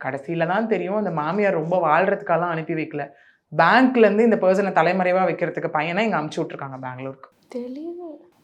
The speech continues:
Speaker 1: இல்ல, எவ்வளோ ஸ்மா-, இது கேவலமான ஸ்மார்ட்னஸ் இது actually. ஓகே, அது இல்லாம என்ன ஆச்சு அப்படின்னும் போது இவங்க போய் என்ன பண்ணிருக்காங்க, நிறைய டைம் நம்ம பொண்ணு லைஃப்னு பேச போவோம்ல,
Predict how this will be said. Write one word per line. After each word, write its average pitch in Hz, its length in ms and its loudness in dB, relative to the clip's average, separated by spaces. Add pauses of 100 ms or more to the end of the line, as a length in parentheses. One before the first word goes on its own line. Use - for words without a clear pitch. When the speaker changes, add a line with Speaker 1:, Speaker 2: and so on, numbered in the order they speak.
Speaker 1:
இல்ல, 208 260 2
எவ்வளோ 190 480 0 (100)
ஸ்மா-, 170 320 -4
இது 156 260 -6
கேவலமான 220 640 4
ஸ்மார்ட்னஸ் 160 420 0
இது 135 160 -12
actually. 139 440 -12 (560)
ஓகே, 202 480 -4
அது 196 220 2
இல்லாம 226 300 8
என்ன 185 180 -2
ஆச்சு 185 280 -2
அப்படின்னும் 156 340 -4
போது 170 280 -2
இவங்க 233 240 4
போய் 233 140 2
என்ன 202 140 4
பண்ணிருக்காங்க, 190 840 0
நிறைய 220 280 2
டைம் 226 140 4
நம்ம 220 180 2
பொண்ணு 220 260 4
லைஃப்னு 214 360 4
பேச 202 260 -2
போவோம்ல, 160 500 -4